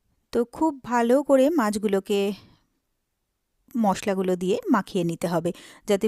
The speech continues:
প্রতিটা চিংড়ি মাছের গায়ে মশলাগুলো খুব ভালোভাবে লেগে থাকে, সেইভাবে চিংড়ি মাছগুলোকে ম্যারিনেট করতে হবে। তো আমি প্রত্যেকটা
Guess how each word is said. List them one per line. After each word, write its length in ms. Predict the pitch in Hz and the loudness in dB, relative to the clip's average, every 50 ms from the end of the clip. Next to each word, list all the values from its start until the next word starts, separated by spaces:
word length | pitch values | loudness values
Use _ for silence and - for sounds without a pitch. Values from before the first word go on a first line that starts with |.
| - | 0
প্রতিটা 360 | - 214 226 - 294 277 320 302 285 - | 0 0 0 0 -2 0 0 0 0 0
চিংড়ি 240 | 254 220 214 208 202 196 | 0 0 0 0 0 -2
মাছের 240 | 196 - - 202 190 - | -2 -2 -4 -4 -2 -2
গায়ে 160 | 190 254 403 392 | -2 0 2 2
মশলাগুলো 460 | 220 190 - - 208 190 185 190 226 330 - - | 0 0 0 -2 -2 -2 0 0 0 -2 -2 -4
খুব 140 | - - 262 262 - - | -4 -4 -4 -4 -4 -6
ভালোভাবে 460 | - 175 170 170 175 185 175 180 392 - - _ _ - _ _ _ - 196 | -4 0 0 0 0 0 2 2 0 0 -2 _ _ -20 _ _ _ -6 -4
লেগে 200 | 196 185 196 233 - | -2 0 0 -2 -2
থাকে, 200 | 247 226 - 240 349 523 - _ _ _ - - | -2 -4 -4 -4 -6 -6 -8 _ _ _ -18 -8
সেইভাবে 460 | - - 214 202 180 208 185 180 226 415 605 - _ _ _ _ _ _ _ _ _ _ _ - - | -4 -2 -2 -2 0 0 0 0 0 -2 -2 -4 _ _ _ _ _ _ _ _ _ _ _ -8 -4
চিংড়ি 240 | - 233 202 185 185 175 | -2 0 0 0 0 -2
মাছগুলোকে 420 | 175 170 - - 190 175 202 - 494 466 | -4 -4 -4 -4 -2 -2 -2 0 0 2
ম্যারিনেট 380 | 247 190 185 170 165 165 151 - - | 2 2 0 0 -2 -4 -4 -4 -4
করতে 240 | 165 156 - _ - 175 147 | -4 -4 -4 _ -8 -8 -8
হবে। 200 | 151 147 160 160 - - - - - - - - _ _ - | -6 -8 -8 -10 -10 -12 -18 -20 -20 -20 -20 -20 _ _ 0
তো 60 | 254 240 233 226 | 2 4 4 4
আমি 120 | 226 262 359 - | 4 2 2 0
প্রত্যেকটা 480 | - 220 - _ - 208 202 - - 202 | -2 -2 -2 _ -6 -6 -6 -4 -4 -6